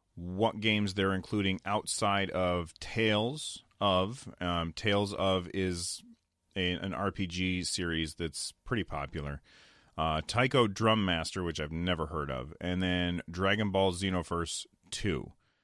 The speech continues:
Uh, so those are games that they, that we already know that they're making for the Switch. We don't know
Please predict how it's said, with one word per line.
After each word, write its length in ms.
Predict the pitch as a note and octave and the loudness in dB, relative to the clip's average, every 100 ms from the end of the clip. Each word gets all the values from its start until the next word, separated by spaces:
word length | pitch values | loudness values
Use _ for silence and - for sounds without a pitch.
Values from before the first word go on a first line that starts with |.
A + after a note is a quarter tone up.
| _ _ | _ _
Uh, 220 | D#2+ D#2 C#2 | -2 -2 -2
so 180 | - E2 | -2 -2
those 360 | F2+ B2 D3+ | 2 4 4
are 60 | D#3+ | 0
games 380 | C3+ B2 A#2 G2+ | 2 2 4 0
that 180 | F#2+ - | -2 0
they, 140 | G2 | 0
that 180 | F#2 G2 | 0 2
we 120 | G2+ | 4
already 240 | G#2+ G#2+ | 4 4
know 560 | F#2+ G2+ C3+ F#2 D#2 D#2 _ _ _ _ | 2 2 2 2 0 -4 _ _ _ _
that 220 | F#2 - | -2 0
they're 240 | F#2+ F2+ E2+ | 2 4 4
making 420 | F2+ G2 F#2+ F2 | 2 0 0 -4
for 180 | - F2+ | 0 0
the 120 | D#2+ | 0
Switch. 500 | - D#2+ D2+ - - _ _ _ _ _ | -4 -2 -4 -4 -10 _ _ _ _ _
We 220 | - A2+ | 2 4
don't 260 | C#3 C#3+ A2+ | 6 4 4
know 520 | A2+ G#2+ G#2 G2+ G2 | 4 4 4 2 -2